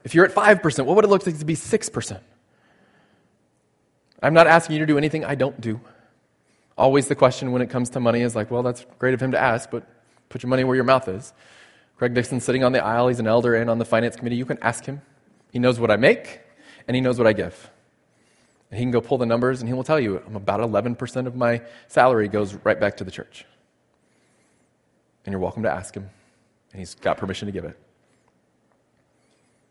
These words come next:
Next year, I want to give twelve percent. And that's not counting the, the money that goes to our African friends and the missionaries in town, and that, that's not counting that one percent here and that one percent here, but,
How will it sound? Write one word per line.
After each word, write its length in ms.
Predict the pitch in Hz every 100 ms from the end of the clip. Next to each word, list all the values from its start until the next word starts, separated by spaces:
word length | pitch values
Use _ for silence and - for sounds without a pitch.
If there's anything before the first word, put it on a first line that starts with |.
| _ _ _ _ _ _ _
Next 280 | 110 147 -
year, 80 | 151
I 40 |
want 120 | 131
to 40 | 123
give 120 | 127
twelve 280 | - 151 -
percent. 240 | - - _ _ _ _ _ _ _ _ _ - -
And 100 | 123
that's 200 | 175 -
not 260 | 175 175
counting 320 | - 156 165 156
the, 200 | 151 -
the 80 | 151
money 200 | 147 156
that 80 | 151
goes 180 | 143
to 80 | 139
our 80 | 139
African 380 | 135 143 139 135
friends 480 | - 135 135 135 - - -
and 140 | - 139
the 40 |
missionaries 500 | 135 135 143 135 135
in 100 | 135
town, 340 | - 139 135 139
and 100 | 139
that, 160 | 160
that's 160 | 143 -
not 160 | 160
counting 260 | 156 160 160
that 140 | 143
one 160 | 139 147
percent 280 | 147 139 139
here 160 | 143
and 100 | 143
that 80 | 147
one 160 | 135 143
percent 320 | 143 - 123
here, 160 | 143 135 - -
but, 320 | 156 156 -